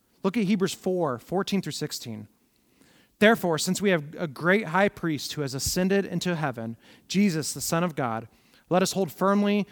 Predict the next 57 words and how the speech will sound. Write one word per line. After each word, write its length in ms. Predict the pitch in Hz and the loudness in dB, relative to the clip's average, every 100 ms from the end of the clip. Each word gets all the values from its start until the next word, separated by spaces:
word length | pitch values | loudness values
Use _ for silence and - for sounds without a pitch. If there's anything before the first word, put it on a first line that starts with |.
| - | -10
to 80 | 170 | -6
the 100 | 156 | -6
faith 320 | - 165 160 | 0 -2 -2
we 120 | 160 | -6
profess. 500 | 151 131 123 104 - _ _ | -8 -6 -6 -6 -10 _ _
For 120 | - 180 | -6 0
we 140 | 208 | 2
do 180 | 156 202 | 4 4
not 420 | 190 190 233 208 | 6 8 6 4
have 280 | 156 196 190 | 6 6 8
a 80 | 175 | 4
high 300 | 175 175 175 | 4 4 2
priest 420 | - 180 165 - | 0 -2 -2 -2
who 80 | 151 | -6
is 140 | - - | -6 2
unable 400 | 214 220 190 175 | 4 6 6 4
to 80 | 160 | 0
empathize 500 | 170 156 151 143 120 | 0 -2 0 -2 -2
with 160 | 135 | -6
our 60 | 135 | -4
weaknesses," 580 | 131 120 107 104 98 - | -4 -6 -10 -10 -10 -6
right? 220 | 135 165 _ - | -4 -6 _ -4
Double 220 | 160 214 208 | 4 6 6
negative 320 | 190 160 131 | 4 2 -2
there, 160 | 127 | -4
so 80 | 120 | -4
it 20 | |
can 100 | 160 | -2
be 80 | 165 | -2
confusing. 480 | 170 151 139 117 113 _ _ _ _ _ - | -2 -4 -6 -8 -12 _ _ _ _ _ -8
So 120 | 180 | -6
what 80 | 175 | 0
they're 60 | |
saying 160 | 220 196 | 2 2
is, 100 | - - - | 0 -8 4
we 160 | 254 | 4
do 360 | 170 185 269 285 | 4 6 8 8
have 200 | 247 226 | 8 6
a 60 | |
high 180 | 170 208 | 6 6
priest 460 | 208 220 180 - - | 6 2 2 2 0
who 80 | 180 | -2
is 80 | |
able 340 | - 202 214 214 | 2 4 6 4
to 100 | 196 | 2
empathize 460 | 175 175 175 160 | 0 0 2 2
with 160 | 139 156 | 0 -2
our 80 | 147 | 0
weaknesses. 680 | 165 156 131 - 110 - - _ _ _ _ _ _ | -2 -2 -6 -8 -8 -8 -10 _ _ _ _ _ _
"We 120 | 196 233 | 6 8
have 120 | 165 | 8
one 240 | 202 233 | 6 8
who 200 | 214 220 | 8 6
has 140 | 208 147 | 6 4
been 200 | 190 185 | 2 4
tempted 420 | 226 240 202 165 | 4 4 2 0
in 180 | 147 | -2